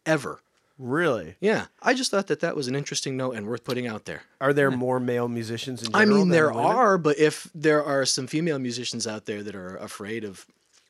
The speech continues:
Speaker 1: rocking their balls off, by all means.
Speaker 2: Yeah. Well, your, your newer, your new band has a lead vocalist.
Speaker 1: We do. Uh, this is the, I think there's only,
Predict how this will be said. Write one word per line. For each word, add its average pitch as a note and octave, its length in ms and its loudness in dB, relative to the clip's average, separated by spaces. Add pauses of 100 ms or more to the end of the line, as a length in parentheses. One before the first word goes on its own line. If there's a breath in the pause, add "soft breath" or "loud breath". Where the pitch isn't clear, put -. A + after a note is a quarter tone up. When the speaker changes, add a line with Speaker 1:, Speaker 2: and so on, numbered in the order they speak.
(160)
Speaker 1:
rocking G2 380 -10
their F2 140 -10
balls A2 420 -2
off, E2 260 -8
by E2+ 140 -8
all A2 160 -8
means. G#2+ 500 -6
Speaker 2:
Yeah. B2+ 380 0 (400)
Well, G3 140 6
your, A3+ 260 0
your F3 180 -2
newer, F#3+ 360 4 (200)
your D#3 180 -4
new F3+ 140 2
band D#3 220 0
has B2+ 200 -2
a A2+ 140 0
lead A#2+ 260 -4
vocalist. A2+ 600 -6
Speaker 1:
We D3+ 140 4
do. D3+ 320 4 (100)
Uh, C3 280 0
this C#3+ 220 2
is C3 360 -2
the, C3 480 -2 (840 loud breath)
I - 60 -12
think D#3+ 160 -4
there's D3 140 -2
only, D3+ 340 0